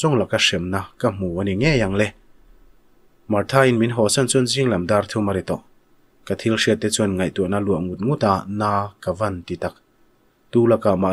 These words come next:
lungoi lo thei ka ni lo chungin. Lungoi ro har ka ti em em thunga. Ka tel lo in hun har sa tam takan mang rala. O ka vin ngai thei lo ko pa dim doi ngai khan har sat na. A to ka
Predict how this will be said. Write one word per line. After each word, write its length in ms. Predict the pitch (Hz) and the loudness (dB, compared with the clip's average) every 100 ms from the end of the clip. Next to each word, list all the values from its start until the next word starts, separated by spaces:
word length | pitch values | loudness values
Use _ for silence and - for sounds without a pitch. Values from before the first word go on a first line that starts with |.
| 107 | 2
lungoi 360 | 123 123 123 120 | 2 2 0 0
lo 120 | 92 | -2
thei 160 | - 90 | -4 -4
ka 80 | 95 | -2
ni 100 | 107 95 | -2 -2
lo 120 | 87 | -2
chungin. 380 | - 107 107 101 - _ _ _ _ - | -2 -2 -2 -4 -10 _ _ _ _ -4
Lungoi 400 | 107 107 95 95 | -2 0 2 2
ro 80 | 92 - | 2 0
har 160 | 110 98 | -2 -4
ka 60 | 101 | -4
ti 160 | 95 123 | -2 0
em 100 | 131 | 0
em 180 | 113 98 | -2 -4
thunga. 240 | - 107 98 - _ _ _ _ _ | -4 -4 -4 -8 _ _ _ _ _
Ka 80 | - | -6
tel 200 | 101 110 113 | 0 2 4
lo 60 | 113 | 2
in 80 | 107 | 0
hun 120 | 113 107 | -4 -2
har 120 | 104 | -2
sa 200 | - 104 | 0 0
tam 180 | 101 131 | 0 -4
takan 240 | 143 - 98 | -4 -4 -4
mang 160 | 104 107 104 | -4 0 2
rala. 200 | 104 98 - _ _ _ _ _ _ 104 | 2 2 -8 _ _ _ _ _ _ -12
O 60 | |
ka 140 | - 120 | 0 2
vin 240 | 107 104 | 2 2
ngai 140 | 117 127 | 2 2
thei 120 | 127 | 4
lo 140 | 101 92 | 4 4
ko 140 | - | 0
pa 120 | 110 | 0
dim 220 | 120 123 110 | 0 0 0
doi 200 | 120 117 98 | 2 2 0
ngai 280 | 110 117 120 | 0 0 0
khan 200 | 123 104 95 | 0 0 0
har 120 | 120 | -2
sat 220 | 127 92 85 | 0 -2 -2
na. 60 | 98 101 | -4 -4
A 80 | 107 | -6
to 260 | 104 113 101 | 2 2 4
ka 200 | - | 4